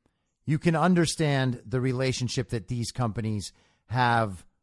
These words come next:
with our intelligence agencies. And then what you see is that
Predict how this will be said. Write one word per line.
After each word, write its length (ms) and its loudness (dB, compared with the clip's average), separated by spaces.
with 480 2
our 220 2
intelligence 680 -2
agencies. 760 -8
And 140 6
then 180 10
what 180 8
you 160 6
see 480 4
is 200 2
that 380 4